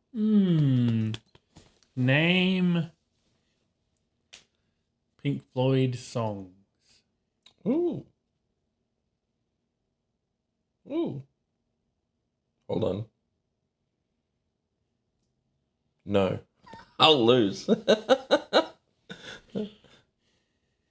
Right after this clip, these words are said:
Speaker 1: Be easy. And, like, you know, just think animals. <laughs> Just rattle off a bunch of animals.
Speaker 2: Well, what about Pantera song names?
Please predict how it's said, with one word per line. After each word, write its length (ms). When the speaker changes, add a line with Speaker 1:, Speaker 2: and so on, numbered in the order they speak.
Speaker 1:
Be 80
easy. 500
And, 280
like, 220
you 100
know, 120
just 180
think 180
animals. 580
<laughs> 720
Just 140
rattle 300
off 160
a 40
bunch 260
of 80
animals. 440
Speaker 2:
Well, 500
what 140
about 260
Pantera 540
song 300
names? 400